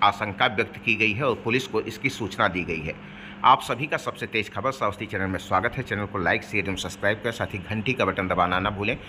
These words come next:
जिससे हर खबर आपको सबसे पहले मिलती रहे। खबर उत्तर प्रदेश के श्रावस्ती जनपद के हरदत्त नगर गिरन थाना क्षेत्र के ग्राम पंचायत सिटकहना के टेपरी गांव से सामने आई है, जहां के निवासी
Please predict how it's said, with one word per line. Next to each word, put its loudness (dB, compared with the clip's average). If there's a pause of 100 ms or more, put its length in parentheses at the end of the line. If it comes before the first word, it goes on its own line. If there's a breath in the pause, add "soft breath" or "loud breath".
(340 loud breath)
जिससे 0
हर 2
खबर 2
आपको 2
सबसे -2
पहले 0
मिलती -2
रहे। -6 (440 loud breath)
खबर 4
उत्तर -2
प्रदेश -2
के -6
श्रावस्ती 0
जनपद -2 (100)
के -4 (360)
हरदत्त 2
नगर 0
गिरन 2
थाना 0
क्षेत्र -2
के -6 (180)
ग्राम 8
पंचायत 2
सिटकहना -2
के -4
टेपरी 0
गांव 2
से -4
सामने 2
आई 4
है, -2
जहां -2
के 0
निवासी 0